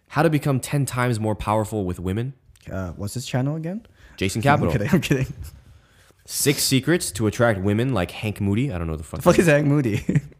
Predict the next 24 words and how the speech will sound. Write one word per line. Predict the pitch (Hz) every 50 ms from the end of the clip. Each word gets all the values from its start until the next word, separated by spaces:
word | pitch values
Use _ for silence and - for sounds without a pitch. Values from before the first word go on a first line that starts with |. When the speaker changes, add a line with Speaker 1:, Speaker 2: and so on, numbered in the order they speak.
| - - _ _ _ _ _ _ _ _ _ _ _ _ _ - - - _ _ _ _ _ - -
Speaker 1:
This | - 170
is | 185
the | 190
one | 196 185
that | 139
really | 120 113 104
got | 92 92 85 85
me, | 113 120
that | 101 90 76 60
really | 92 95 92 95 98
actually | - 87 92 - -
kinda | 107 92 85
pissed | - 104 87
me | 87 85
off | 85 82 90 -
and, | 87 80
like, | 80
Speaker 2:
Oh, | 98 101
Speaker 1:
"You're | - -
a | -
Speaker 2:
no. | 85
Speaker 1:
fucking | 80 92 92 85 78
douchebag." | - 82 80 85 - 92 117 131 135 - - 123
Speaker 2:
Okay. | 104 - - 131 107 113 127